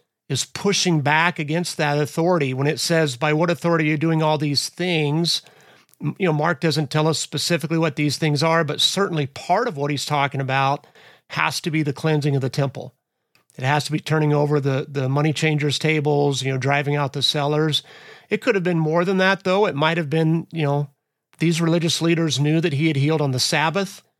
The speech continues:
They knew that he didn't follow some of the oral traditions that had been passed down. So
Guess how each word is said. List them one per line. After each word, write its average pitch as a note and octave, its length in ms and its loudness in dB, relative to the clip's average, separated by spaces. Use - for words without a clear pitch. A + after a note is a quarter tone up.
They D3 120 4
knew D#3+ 220 4
that D#3 100 2
he C#3+ 160 4
didn't D3+ 220 2
follow D#3 420 0
some D3 240 0
of D3 60 0
the C#3+ 180 0
oral D3+ 400 0
traditions D3+ 800 0
that C#3+ 140 -2
had C#3 80 -2
been C3+ 160 -2
passed C3+ 420 0
down. D3 440 0
So C#3 380 0